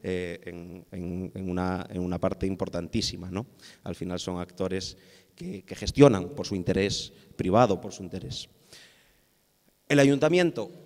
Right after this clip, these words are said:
otra vez, qué casualidad, se olvida de consignar en el juzgado, eh, el dinero, eh, estos once millones de euros, pasan otra vez los dos años y pide otra vez la recalificación y al final, fruto de todo este proceso,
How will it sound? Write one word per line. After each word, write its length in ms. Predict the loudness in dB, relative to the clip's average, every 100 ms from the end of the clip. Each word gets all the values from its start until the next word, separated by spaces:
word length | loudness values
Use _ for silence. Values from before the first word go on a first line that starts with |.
| -20 0
otra 360 | 4 6 8
vez, 200 | 8 6
qué 120 | 4 -2
casualidad, 500 | -4 -4 0 0 0
se 240 | -2 -4
olvida 320 | -4 -2 0
de 80 | -2
consignar 520 | -4 -6 -6 0 0
en 100 | 0
el 80 | -4
juzgado, 680 | -6 -2 2 2 2 -6 -12
eh, 220 | -10 -8
el 120 | -8 -8
dinero, 440 | -6 -4 -4 -6 -12
eh, 300 | -10 -8 -8 -8
estos 240 | -10 -6
once 220 | -6 -6
millones 340 | -4 -2 -2 2
de 160 | 4
euros, 420 | 6 6 4 0 -6 0
pasan 340 | 4 4 4
otra 180 | 4 4
vez 120 | 4
los 140 | 2
dos 160 | 0 0
años 420 | 0 -2 -6 -10 -8
y 100 | -8
pide 240 | -2 0
otra 160 | 2 2
vez 120 | 2
la 80 | 2
recalificación 840 | -2 -6 -8 -8 -10 -8 -6 -8 -10 -20 _
y 60 | -12
al 80 | -12
final, 360 | -8 -6 -6 -10 _
fruto 340 | -4 0 4 4
de 80 | 4
todo 160 | 0
este 160 | -2 -6
proceso, 540 | -8 -8 -4 -4 -6